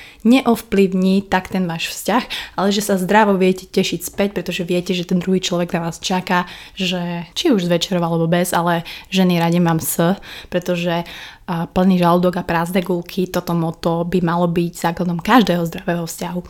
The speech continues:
Sedmička, veľmi dôležité, viete nesúhlasiť s partnerom. To znamená,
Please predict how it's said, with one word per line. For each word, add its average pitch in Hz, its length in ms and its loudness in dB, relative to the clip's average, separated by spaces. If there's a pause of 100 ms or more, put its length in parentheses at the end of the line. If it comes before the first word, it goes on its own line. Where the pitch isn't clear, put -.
(220)
Sedmička, 247 880 4 (160)
veľmi 190 240 4
dôležité, 170 640 0 (240)
viete 202 560 2 (240)
nesúhlasiť 190 960 2 (200)
s - 40 -18
partnerom. 170 560 -2 (500)
To 190 80 -2
znamená, 190 400 2